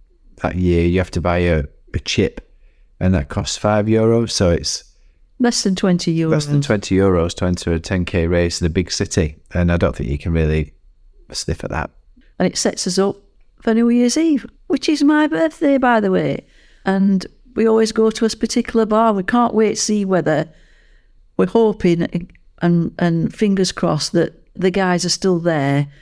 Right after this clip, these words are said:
Speaker 2: 'cause we don't know, obviously we've not been to Barcelona since twenty nineteen, and we don't know whether the bar has, has managed to survive covid, because lots of, lots of, of businesses haven't, and they make us really, really welcome,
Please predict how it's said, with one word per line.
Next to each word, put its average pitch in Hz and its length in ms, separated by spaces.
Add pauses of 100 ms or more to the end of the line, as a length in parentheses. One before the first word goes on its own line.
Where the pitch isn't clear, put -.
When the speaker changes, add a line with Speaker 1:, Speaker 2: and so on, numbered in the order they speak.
(180)
Speaker 2:
'cause 185 160
we 196 60
don't 196 240
know, 175 440 (260)
obviously 180 320
we've 170 120
not - 120
been 185 120
to - 80
Barcelona 165 460
since 160 420 (220)
twenty 180 340
nineteen, 156 680 (100)
and 165 100
we 170 80
don't 175 240
know 170 180
whether 160 420 (380)
the 170 80
bar 165 260
has, 160 240
has 170 200
managed 170 300
to 175 60
survive 175 500
covid, 214 380
because 175 360 (400)
lots - 240
of, 190 180
lots - 260
of, 180 280
of 175 180
businesses 175 460
haven't, 202 420
and 175 300 (340)
they 208 80
make 196 280
us 180 100
really, 202 500
really 185 300
welcome, 160 600